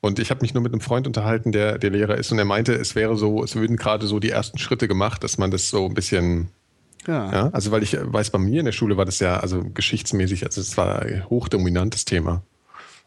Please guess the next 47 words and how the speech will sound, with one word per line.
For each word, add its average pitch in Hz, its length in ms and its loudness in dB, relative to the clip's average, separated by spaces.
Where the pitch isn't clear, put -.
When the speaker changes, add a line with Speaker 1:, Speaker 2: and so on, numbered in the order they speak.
Speaker 1:
Und, 85 380 2
ähm, 82 460 2
also 92 180 2
auch - 160 -4
nicht 104 220 0
nur 120 260 2
im 107 100 0
Geschichtsunterricht, 92 640 0
sondern 139 220 0
auch - 60 -6
Speaker 2:
Interessante, 147 200 -2
Speaker 1:
im 160 60 0
Speaker 2:
interess-, 185 200 0
Speaker 1:
Deutsch. 151 160 0
Speaker 2:
das 196 180 0
ist - 60 -6
eine 147 80 -2
interessante 151 440 -6
Frage. 139 400 -2
Ich 123 140 -2
meine, 170 120 0
es 156 60 0
ist 175 140 0
ja, 160 100 0
Speaker 1:
Ja. 101 100 -4
Speaker 2:
es - 160 -2
ist 190 120 2
ja 143 180 0
wirklich 175 240 -4
Teil 151 220 -2
der, 139 200 0
Teil 143 200 -2
der 123 240 2
deutschen 131 400 -2
Staatsräson, 110 720 0
äh, 104 40 -2
dieses, 110 240 -4
Speaker 1:
Ja. 127 160 4
Speaker 2:
dieses 110 240 0
Thema, 117 320 2
dieses 117 220 -2
Thema, 123 400 -2
äh, 113 240 -6
naja, 123 280 2
<laughs> - 60 -6
gut, - 180 2
also, 131 280 2